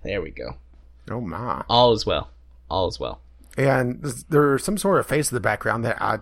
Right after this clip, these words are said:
Speaker 2: don't recognize offhand. But yeah, I mean, Fruit Ninja for a buck fifty-nine.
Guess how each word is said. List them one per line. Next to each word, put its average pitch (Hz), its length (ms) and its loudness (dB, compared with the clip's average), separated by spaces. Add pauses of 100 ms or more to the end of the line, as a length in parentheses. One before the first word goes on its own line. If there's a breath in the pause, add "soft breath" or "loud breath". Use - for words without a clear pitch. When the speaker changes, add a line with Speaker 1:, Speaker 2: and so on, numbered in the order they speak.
(120)
Speaker 2:
don't 139 240 2
recognize 107 600 -2
offhand. 92 580 -6 (1160)
But 120 260 2
yeah, 135 340 2 (360)
I 139 60 4
mean, - 220 -4
Fruit 202 300 -2
Ninja 175 380 2
for 131 220 2
a 107 60 0
buck 139 280 -2
fifty-nine. 101 800 -6